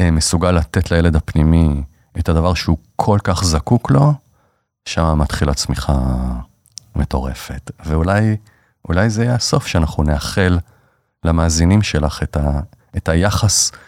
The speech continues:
ההורי המיטיב הזה, גם לרצונות, גם לתשוקות, גם ריספקט לפחדים, אגב, זה לא משהו שדיברנו עליו. יכול להיווצר הרושם, אולי זה חשוב לתקן, שאנחנו לא מכבדים את הפחדים.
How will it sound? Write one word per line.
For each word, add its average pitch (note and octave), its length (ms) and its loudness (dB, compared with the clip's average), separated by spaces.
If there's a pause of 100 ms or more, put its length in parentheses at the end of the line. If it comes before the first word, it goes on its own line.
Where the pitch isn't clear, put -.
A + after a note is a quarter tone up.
(180)
ההורי F#2 440 4
המיטיב F#2 760 2
הזה, D2 280 -2 (640)
גם F2 140 2
לרצונות, D#2+ 760 0
גם E2+ 140 2
לתשוקות, D2 760 -2 (160)
גם C3+ 180 2
ריספקט - 540 0
לפחדים, G#2+ 460 2
אגב, E2+ 180 2
זה F2 100 4
לא G2 100 2
משהו G2 220 0
שדיברנו F2+ 580 2
עליו. C#2 200 0 (720)
יכול G2+ 400 4
להיווצר G#2+ 400 4
הרושם, G2 400 2
אולי F#2 180 4
זה F2 100 2
חשוב F#2 300 0
לתקן, A#2+ 420 2
שאנחנו F#2 440 0
לא F#2 140 2
מכבדים F#2 560 2
את F2 120 -2
הפחדים. C#2+ 500 -2